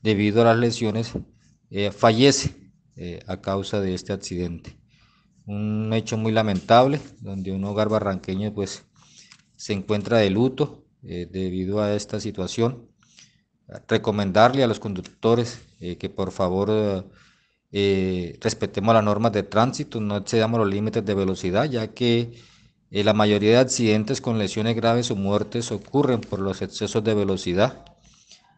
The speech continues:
y, y ya que, eh, se accidentan y, y ocasionan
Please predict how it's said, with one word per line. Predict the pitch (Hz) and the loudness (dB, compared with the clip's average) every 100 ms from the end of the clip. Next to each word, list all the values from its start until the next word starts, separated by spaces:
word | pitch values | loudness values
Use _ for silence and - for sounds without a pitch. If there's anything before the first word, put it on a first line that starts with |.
| - | -14
y, | - 147 190 | -4 0 2
y | 120 117 113 107 | 2 2 2 4
ya | 113 113 | 2 2
que, | 139 | -4
eh, | 104 110 104 | -4 -2 0
se | 117 | 0
accidentan | 104 - 104 110 120 170 | -2 0 2 2 0 -4
y, | 131 | -4
y | 104 82 98 95 | -4 -6 -4 -4
ocasionan | 98 98 101 95 104 104 107 107 | -6 -4 -6 -4 -4 -4 -4 -8